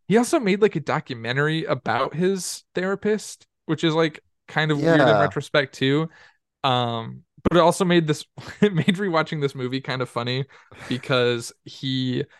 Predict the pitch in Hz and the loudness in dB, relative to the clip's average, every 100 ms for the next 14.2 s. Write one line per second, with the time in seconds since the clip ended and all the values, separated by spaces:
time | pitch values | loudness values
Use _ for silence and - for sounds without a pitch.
0 | _ _ - 120 120 123 65 - - _ | _ _ -2 0 0 -2 -6 -10 -14 _
1 | _ _ 143 127 135 131 - 135 135 135 | _ _ -2 0 0 -2 -2 4 6 6
2 | 135 120 113 113 120 123 123 - 139 120 | 4 2 0 0 -2 -6 -12 -8 -8 -4
3 | - 113 123 - 127 131 139 123 113 - | -2 -2 -4 0 2 2 2 0 -2 -2
4 | 117 120 135 139 135 131 123 113 - 120 | -2 0 0 0 0 -2 -6 -6 -2 -2
5 | 120 117 127 104 101 110 - 135 131 143 | -2 -6 -6 -6 -4 -4 -2 -2 -2 -6
6 | - - - 127 123 131 120 107 139 147 | -10 -18 -6 -4 -2 -2 0 0 4 4
7 | 139 139 135 147 131 143 139 131 123 131 | 4 4 4 2 2 2 4 2 2 0
8 | 123 123 120 120 - 156 113 110 - - | 0 0 -4 -10 -12 -6 -4 -4 -4 -4
9 | 123 113 101 117 117 113 - - - - | -4 -6 -8 -10 -10 -12 -12 -4 -2 0
10 | - 147 147 - - - - 113 - - | -2 -4 -6 -8 -10 -10 -16 -12 -14 -16
11 | - - - - 127 123 113 - 170 208 | -20 -20 -8 0 2 2 -2 0 2 2
12 | 202 185 156 143 151 175 143 - 135 139 | 2 0 2 2 2 0 -2 -2 0 0
13 | 143 - - 123 143 180 156 - 135 123 | -2 -8 -6 -2 0 0 -2 -4 -4 -2
14 | 113 - | -4 -6